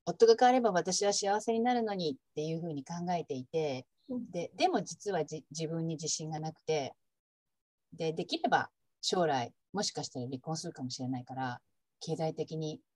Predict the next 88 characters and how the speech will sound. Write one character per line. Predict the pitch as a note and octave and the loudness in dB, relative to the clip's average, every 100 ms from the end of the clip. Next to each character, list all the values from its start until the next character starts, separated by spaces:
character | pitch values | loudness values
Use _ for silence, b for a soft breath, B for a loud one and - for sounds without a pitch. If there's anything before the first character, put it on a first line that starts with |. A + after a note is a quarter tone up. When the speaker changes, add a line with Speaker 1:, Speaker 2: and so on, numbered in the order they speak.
| _ | _
Speaker 1:
自 | C3+ D3+ | -8 -6
立 | D3+ | -4
し | D#3 | -2
た | E3 | -2
い | D3+ | -2
な | C#3 C#3+ | -2 -8
と | - - | -12 -8
思 | C3 | -6
っ | B2+ | -6
て | - | -10
い | A2+ | -10
て、 | - - - - - | -6 -4 -6 -10 -4
で | G#3+ | -2
も | F3+ | -2
そ | E3+ | -2
こ | - C4 | 4 6
も | D#4 - - - | 6 4 0 -8
ち | - | -6
ょ | |
っ | |
と | C#3 | -4
な | C3+ | -4
ん | C3 | -4
か | A2 - _ _ _ | -8 -10 _ _ _
怖 | - D3 | -8 -4
い | D3 | -2
な | B2+ | -4
っ | C3 | -6
て | - - | -10 -8
思 | C#3+ | -8
っ | C3 | -8
て | A#2+ | -10
る | A2+ - _ _ _ _ _ - | -12 -14 _ _ _ _ _ -2
マ | D#3 | 0
マ | D3 | 0
た | C3 A#2+ | -4 -8
ち | - | 0
を | F#3+ - _ _ | 2 0 _ _
サ | - - | -10 -8
ポ | - C3+ | -8 -10
ー | - | -10
ト | A#2 - | -14 -10
し | - | -6
て | C3 | -6
い | B2 | -6
ま | D#3 | -8
す。 | - - - _ _ _ _ _ _ _ _ _ _ _ | -12 -20 -20 _ _ _ _ _ _ _ _ _ _ _
Speaker 2:
あ | G#3 | 4
り | A3 | 6
が | G#3+ | 6
と | G#3 | 8
う | G3 | 8
ご | |
ざ | G3+ G3 | 8 8
い | |
ま | G3+ G#3 G#3 | 10 8 6
す。 | - - _ - | 4 -8 _ 4
今、 | E4 B3+ | 8 8
あ | G3 | 8
の、 | F#3 F#3 - | 6 6 4
お | A3 | 0
二 | - D4+ | 0 2
人 | D#4+ C4 | 4 4
の | G3+ | 4
お | |
子 | F#3+ | 2
様 | G3 F#3 F#3+ F3+ - - | 0 2 4 4 4 0
い | F#3 | 2
ら | |
っ | G3 | 4
し | G3+ | 4
ゃ | |
る | F#3 | 2
っ | - | 4
て | F3 | 2
お | |
っ | G3+ | 2
し | F#3 | -2
ゃ | |
っ | F#3 | 0
た | F3+ | 0
ん | |
で | E3+ | 0
す | - | 0
け | E3 | 0
れ | E3 | 2
ど | F3+ | 4
も、 | A#3 A#3 G3+ | 8 10 8